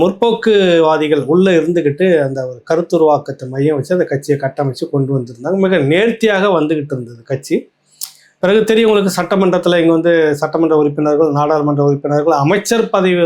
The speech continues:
வரைக்கும் அந்த கட்சி வந்து இன்னைக்கு இருந்துட்டு இருக்கிறத பார்க்க முடியுது. சமீப காலமாக அந்த கட்சிக்கு யார் கண்ணு பட்டதோ தெரியல, அது அப்பா மகனுக்குள்ளாகவே மிக பெரும் ஒரு பிளவை நோக்கி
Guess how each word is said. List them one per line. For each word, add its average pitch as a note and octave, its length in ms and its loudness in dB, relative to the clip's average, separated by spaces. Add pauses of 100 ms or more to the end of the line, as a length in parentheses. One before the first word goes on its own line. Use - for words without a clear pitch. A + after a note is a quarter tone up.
வரைக்கும் F#3 340 0
அந்த C#3+ 180 -4
கட்சி D3 240 -4 (300)
வந்து E3+ 160 -4 (500)
இன்னைக்கு C#3 280 -4 (360)
இருந்துட்டு C#3+ 320 -2
இருக்கிறத C#3+ 260 -2 (100)
பார்க்க C#3+ 260 -2
முடியுது. A#2+ 360 -12 (920)
சமீப C4+ 480 2
காலமாக G3+ 400 2
அந்த G#3 160 2
கட்சிக்கு G3 380 -2 (100)
யார் F#3+ 240 2
கண்ணு F3 240 2
பட்டதோ D#3 320 2 (140)
தெரியல, D3 280 0
அது D3+ 120 2 (160)
அப்பா D3 200 0 (140)
மகனுக்குள்ளாகவே E3 760 0 (120)
மிக D3 140 0 (100)
பெரும் F3+ 260 2
ஒரு D3 160 0
பிளவை F3 280 2 (100)
நோக்கி D3+ 320 -4